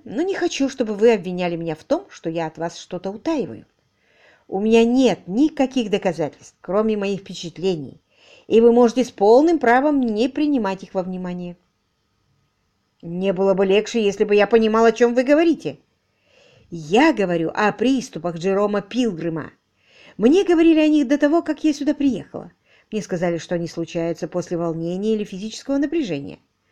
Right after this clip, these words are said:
После того, как я стала свидетелем одного такого приступа, расстроенная мисс Дэй сказала, что это мисс Фрейн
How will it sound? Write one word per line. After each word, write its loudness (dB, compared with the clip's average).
После -4
того, 4
как 0
я 2
стала 2
свидетелем -4
одного -2
такого -2
приступа, -4
расстроенная 4
мисс 0
Дэй 6
сказала, -2
что -4
это -2
мисс -8
Фрейн -4